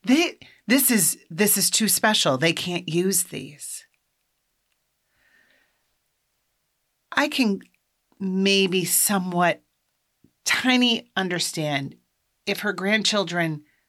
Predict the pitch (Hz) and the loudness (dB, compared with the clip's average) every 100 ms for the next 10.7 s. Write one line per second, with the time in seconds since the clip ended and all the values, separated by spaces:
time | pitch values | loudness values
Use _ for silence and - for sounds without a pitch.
0 | _ _ 160 - - - 180 170 160 - | _ _ -4 -4 -8 -16 -10 -8 -10 -14
1 | - _ _ _ _ _ _ _ _ _ | -20 _ _ _ _ _ _ _ _ _
2 | _ _ _ _ _ _ _ _ _ 202 | _ _ _ _ _ _ _ _ _ -4
3 | 180 220 233 247 - 214 202 185 - 233 | 0 2 2 2 0 -2 -2 0 0 -2
4 | 240 - - 185 180 185 208 214 _ _ | -4 -6 -6 -4 -2 0 -2 -6 _ _
5 | _ _ - 196 214 226 233 214 - - | _ _ -16 -4 2 4 2 -2 -8 -14
6 | - - - - 247 269 269 240 247 247 | -12 -12 -16 -6 -2 0 2 2 0 -8
7 | _ _ - 180 208 214 196 180 175 170 | _ _ -12 -2 0 2 0 -2 -4 -6
8 | 160 131 107 _ - - - _ _ _ | -8 -10 -12 _ -16 -16 -16 _ _ _
9 | _ _ _ _ _ - 202 214 214 240 | _ _ _ _ _ -4 0 0 0 -2
10 | 247 - 190 170 - 214 247 | -2 -4 -6 -6 -4 -4 -4